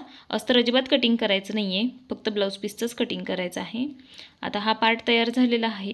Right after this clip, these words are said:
आहे. आता हा फ्रंट हुकचा आहे, म्हणून मी याला काय करते, मधोमध फोल्ड करून याचे दोन भाग करून घेते, म्हणजे याला हुक आणि आईपट्टी तयार करता येईल. सेम याच पद्धतीने तुम्ही बॅक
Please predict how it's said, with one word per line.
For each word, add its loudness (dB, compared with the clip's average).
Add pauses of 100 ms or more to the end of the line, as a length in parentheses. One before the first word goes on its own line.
आहे. -4
आता -2
हा 4
फ्रंट 4
हुकचा 0
आहे, 0 (360)
म्हणून 4
मी 6
याला 4
काय -2
करते, 0
मधोमध 4
फोल्ड 0
करून 2
याचे 0
दोन 6
भाग 0
करून -6
घेते, -4 (280)
म्हणजे 2
याला 6
हुक 2
आणि 0
आईपट्टी -2 (460)
तयार 4
करता -2
येईल. 0 (300)
सेम 8
याच 4
पद्धतीने 4
तुम्ही 2
बॅक 4